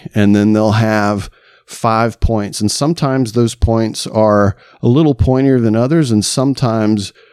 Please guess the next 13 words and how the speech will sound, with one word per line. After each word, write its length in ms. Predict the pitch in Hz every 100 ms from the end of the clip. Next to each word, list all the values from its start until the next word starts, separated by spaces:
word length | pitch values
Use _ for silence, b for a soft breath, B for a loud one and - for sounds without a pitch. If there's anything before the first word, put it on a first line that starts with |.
| b _
they're 460 | 117 110 110 107
rounded 720 | 104 110 107 110 123 131 120 117
to 100 | 113
the 100 | 104
point 320 | - 120 113
of 120 | 101
almost 380 | 113 123 101 -
just 200 | 110 -
looking 280 | 110 - 101
like 180 | 95
a 60 | -
smooth 960 | - - 123 120 117 117 113 101 - - _ _ _ -
leaf. 540 | 113 127 98 - -